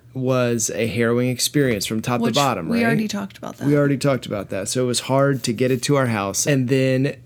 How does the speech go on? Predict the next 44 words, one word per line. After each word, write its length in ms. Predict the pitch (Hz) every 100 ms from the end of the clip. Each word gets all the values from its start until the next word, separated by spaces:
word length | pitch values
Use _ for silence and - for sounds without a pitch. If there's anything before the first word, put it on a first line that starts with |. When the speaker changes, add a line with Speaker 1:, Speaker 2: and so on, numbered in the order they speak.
| - - - - - - -
Speaker 1:
as 300 | 135 139 127
we 140 | 131
started 360 | 120 139 127 123
doing 240 | 123 117 110
a 60 |
little 240 | 104 113 113
bit 120 | 110
of 140 | 92
work 240 | 104 104 120
on 160 | 117
it, 140 | 117 98
we 140 | 120
noticed 400 | 117 117 117 -
that 120 | 110 101
there 120 | 113
were 140 | 113
some 420 | - 110 92 85 - -
issues 480 | 131 - 87 73 71
with 180 | - -
it. 140 | - - - - - - -
Speaker 2:
Yeah, 260 | 240 233 -
I 120 | 240
think 380 | - 247 262 -
as 640 | 226 226 226 220 - - -
we 300 | 220 220 214
had 320 | 190 208 208
it 200 | 214 202 -
and 460 | 196 196 196 190 -
the 600 | 196 190 185 185 185 196
timeline 720 | - 202 196 196 196 190 190 190
started 460 | - 190 190 190
to 100 | 202
get 260 | 196 - -
real 380 | 190 185 185 190
of 380 | 180 180 185 190
we're 220 | 190 190
supposed 480 | - 202 - 190 -
to 40 |
be 140 | - 202
staying 500 | - - 196 202 196
this 220 | 214 -
in 120 | -
a 60 | 208
few 280 | - 208